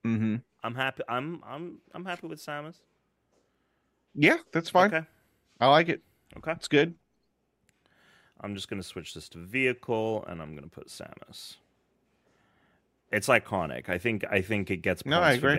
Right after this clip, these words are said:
Speaker 2: being iconic.
Speaker 1: I agree.
Speaker 2: Most likely to get arrested, I put Bowser.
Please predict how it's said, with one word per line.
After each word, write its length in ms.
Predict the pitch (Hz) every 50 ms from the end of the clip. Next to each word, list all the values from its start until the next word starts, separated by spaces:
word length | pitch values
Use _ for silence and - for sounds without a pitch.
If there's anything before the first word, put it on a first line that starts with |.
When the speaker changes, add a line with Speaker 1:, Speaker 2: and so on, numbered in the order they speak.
| 82
Speaker 2:
being 20 | 80
iconic. 540 | 80 80 - - - 78 76 78 80 85 - _ _ _ _ _ _ _ _ _ _ _
Speaker 1:
I 120 | - 92 98
agree. 180 | 107 113 113 104 - _ _ _ _ - - - - - - - - - - _
Speaker 2:
Most 340 | - 107 117 120 123 - -
likely 400 | 131 120 120 123 104 123 117 117
to 60 | 110
get 180 | 98 113 107 98
arrested, 360 | 95 92 95 95 - - 101
I 40 | 98
put 260 | 87 - 101 87 -
Bowser. 560 | - 82 80 78 82 82 82 95 98 98 101